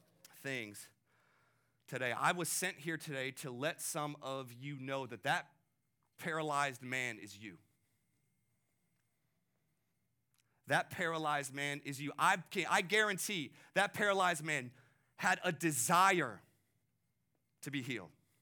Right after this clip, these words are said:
He knew he needed to be healed, but he could not get to the point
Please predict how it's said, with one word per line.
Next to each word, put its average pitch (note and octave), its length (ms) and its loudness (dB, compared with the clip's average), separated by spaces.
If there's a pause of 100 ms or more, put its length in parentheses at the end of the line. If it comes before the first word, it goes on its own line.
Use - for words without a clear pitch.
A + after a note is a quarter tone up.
(640)
He F#3 200 -4
knew F3+ 760 2 (200)
he D3+ 120 -8
needed B2+ 300 -2
to B2 140 -10
be A2 100 -12
healed, F#2 320 -14 (960)
but D3 140 -2
he D3+ 180 -8
could - 360 -2
not F#3+ 400 0
get F3+ 280 0
to E3+ 120 -4
the D3 100 -4
point C#3+ 500 -6